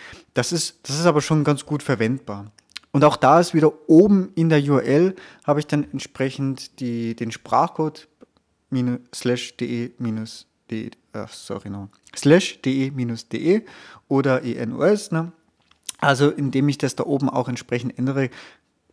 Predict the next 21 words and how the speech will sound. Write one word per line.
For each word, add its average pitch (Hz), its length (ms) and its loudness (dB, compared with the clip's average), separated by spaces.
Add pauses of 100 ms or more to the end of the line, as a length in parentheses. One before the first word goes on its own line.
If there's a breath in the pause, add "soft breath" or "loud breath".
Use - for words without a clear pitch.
bekomme 127 300 -6
ich 127 60 -12
dann 117 140 -8
auch 117 340 -8
wieder 123 200 -6
die 110 380 -10 (340 soft breath)
lokalisierten 117 1040 -6
Übersetzungen 110 920 -8
dafür. 98 380 -16 (800 loud breath)
So, - 140 -2
und 131 100 0
das 185 200 4
kann 170 160 0
ich 170 200 -2
einfach 143 260 -2
schon - 160 -6
mal 120 60 -4
als 117 220 -10
Basis 139 600 -2
nehmen, 156 540 2 (340 loud breath)
um, 156 480 2